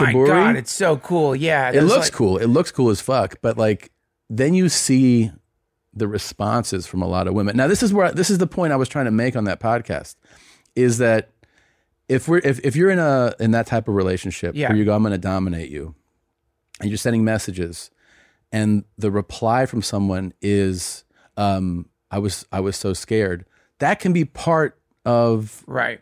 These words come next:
Speaker 2: of the kink. Like, in other words, that, that can be part of the game.
Speaker 1: Sure.
Speaker 2: Right? So there's a lot of nuance to, like, breaking
Speaker 1: Yeah.
Speaker 2: down written text. But then you got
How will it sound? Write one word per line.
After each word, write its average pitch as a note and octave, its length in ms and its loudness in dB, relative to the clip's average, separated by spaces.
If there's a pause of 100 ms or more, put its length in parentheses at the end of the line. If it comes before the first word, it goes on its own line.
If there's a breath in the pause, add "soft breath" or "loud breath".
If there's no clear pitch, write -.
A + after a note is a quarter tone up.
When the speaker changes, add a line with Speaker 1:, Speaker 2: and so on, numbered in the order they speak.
(160)
Speaker 2:
of A#2 280 0
the A2 520 4 (120)
kink. - 320 -2
Like, A#2+ 320 0
in C#3+ 60 0
other D#3 160 2
words, C#3 160 2
that, D3 120 0
that E3+ 100 -2
can F#3+ 80 -2
be F#3+ 60 0
part F3+ 180 0
of C3 40 -4
the B2 60 -2
game. A2+ 460 -2
Speaker 1:
Sure. B2+ 300 -6 (180)
Speaker 2:
Right? C#3 320 0 (100)
So C#3 140 -2
there's C3+ 140 2
a - 20 2
lot E3 120 4
of C3 80 4
nuance C3+ 520 4
to, B2 80 -2
like, G#2+ 300 0
breaking B2 260 0
Speaker 1:
Yeah. A#2 140 2
Speaker 2:
down G#2+ 180 -2
written G#2+ 300 0
text. - 420 -4 (880 soft breath)
But A2+ 160 2
then C#3 220 2
you C#3 100 6
got B2+ 180 0